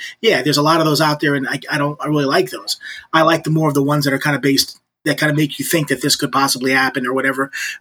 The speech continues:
But it also helps you understand that there's something bigger at work here, and that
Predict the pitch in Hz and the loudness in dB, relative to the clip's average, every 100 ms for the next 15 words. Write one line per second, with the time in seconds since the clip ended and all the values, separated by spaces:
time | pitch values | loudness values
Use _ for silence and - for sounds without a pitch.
0 | - 170 165 185 185 151 - - 160 180 | 0 2 4 4 2 0 -4 0 2 2
1 | - 170 160 147 - _ _ _ _ - | 2 4 2 0 -8 _ _ _ _ -2
2 | 170 160 147 - 196 170 135 120 - - | 0 2 2 2 2 2 0 -4 -8 -20
3 | - _ - 139 - - 175 170 156 170 | -20 _ 0 0 2 2 2 2 4 4
4 | 156 143 151 147 - 156 147 139 135 131 | 4 2 2 2 2 2 2 2 2 0